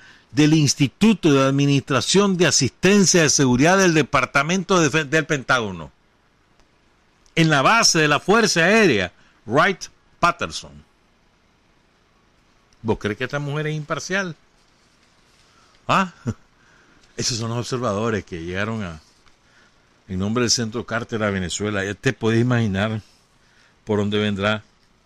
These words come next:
su informe, ¿verdad? Su informe. Sobre Nicaragua está Lincoln, lo ha dicho chanchada, pero chanchada. En junio, ahorita. Pe-, pero ve, o sea, pare-, parece un,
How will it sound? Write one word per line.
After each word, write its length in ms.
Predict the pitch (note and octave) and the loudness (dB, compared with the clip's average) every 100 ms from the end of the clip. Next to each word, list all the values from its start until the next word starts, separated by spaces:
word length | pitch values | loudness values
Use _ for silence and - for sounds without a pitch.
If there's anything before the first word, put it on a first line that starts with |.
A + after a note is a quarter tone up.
| _ _ _ | _ _ _
su 180 | - A2+ | -12 -8
informe, 480 | G2 C3+ C3+ G2 B1 _ _ _ _ _ - | -8 -8 -8 -8 -14 _ _ _ _ _ -14
¿verdad? 280 | F2 G#2 - _ _ _ _ _ _ _ _ _ _ _ _ _ | -10 -10 -12 _ _ _ _ _ _ _ _ _ _ _ _ _
Su 160 | - | -8
informe. 640 | A#2+ G#2+ A2+ A2 F2+ E2 - - - | -8 -6 -2 -2 -2 -6 -10 -20 -20
Sobre 320 | - - D3+ C3+ | -4 0 2 2
Nicaragua 540 | C3+ B2+ D#3 F#3 D#3+ | -2 0 0 2 0
está 220 | - E3+ | 0 -2
Lincoln, 420 | E3 G#3 D#3+ A#2 | 2 2 2 -2
lo 80 | A#2 | -2
ha 40 | D#3+ | 0
dicho 360 | G3+ - E3+ A#2+ | 0 -2 -4 -4
chanchada, 800 | D#3 D#3 C#3 - E3+ F3+ A2 F2 | -4 -2 -4 -6 -2 0 0 -4
pero 180 | - C#3 | -4 -4
chanchada. 760 | - D3 B2+ F#3+ F#3 F2+ - _ _ _ _ _ _ _ _ _ | -2 -6 -2 2 2 0 -6 _ _ _ _ _ _ _ _ _
En 160 | G#2 F2 | -14 -4
junio, 520 | C#3 A3 G#3+ G#3 E3 _ _ | 0 2 2 0 -2 _ _
ahorita. 680 | F#2+ G2 D3 A3 - D#2+ C#2+ _ _ _ _ _ _ - | -6 0 2 2 0 -6 -6 _ _ _ _ _ _ -6
Pe-, 140 | A#2+ | -6
pero 300 | F#2+ A#2+ G#2+ | -2 -2 0
ve, 240 | B2+ G3 - _ _ - _ _ _ _ _ _ | 0 -2 -6 _ _ -20 _ _ _ _ _ _
o 80 | A2+ | -4
sea, 160 | A#2+ | -4
pare-, 360 | G#2 G#2+ A2+ A2+ | -2 -2 -2 -4
parece 440 | - A2+ C#3 - | -6 -4 -2 0
un, 420 | D#3+ E3 F#3 F3+ | -2 -2 -4 -6